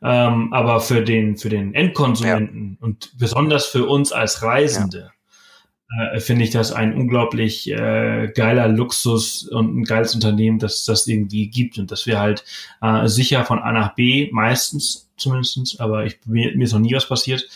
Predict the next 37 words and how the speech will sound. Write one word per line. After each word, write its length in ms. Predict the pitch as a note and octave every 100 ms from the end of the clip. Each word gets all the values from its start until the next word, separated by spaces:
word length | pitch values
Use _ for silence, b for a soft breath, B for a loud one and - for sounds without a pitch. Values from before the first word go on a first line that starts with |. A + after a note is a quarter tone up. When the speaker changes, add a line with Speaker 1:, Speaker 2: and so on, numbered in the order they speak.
| B B _
Speaker 1:
äh, 360 | B2 A#2+ A#2+ A2+
kommen 520 | - B2+ B2+ C3 C3+ -
und, 440 | B2 A#2 A2+ A2+
äh, 300 | B2 A#2 A2+
dass 160 | A2+ A2
ich 120 | G#2
weiß, 260 | A2 G#2+
wer 60 | G#2+
mein 100 | G2
Fahrer 360 | - C#3+ C3+ -
ist, 220 | B2 -
dass 120 | G#2+
ich 140 | G#2+ -
weiß, 440 | G#2+ G#2+ - - _ -
wo 340 | A2 A#2 B2
das 180 | C#3+ B2+
Auto 280 | B2 B2+ B2+
ist 300 | B2 B2 -
und, 160 | C#3+ B2+
und, 140 | A#2
und. 260 | A#2+ B2 - B B B
Also 180 | A#2 A2+
das 180 | A2+ C#3
ist 100 | -
schon, 380 | C3+ C3 B2+ -
und 140 | C#3+
es 100 | C3+ B2+
ist 380 | C3+ B2 - B B B B
günstiger, 540 | - D#3+ F3 A#2 G#2 G2
ne? 180 | C3 C#3
Also 240 | A2 G#2+
viel, 180 | - C#3+
viel 140 | B2
günstiger. 440 | A2+ B2 - G#2 G2+
Also 200 | G2+ G2+
ich, 480 | G2+ - - - _
ich, 240 | C#3 -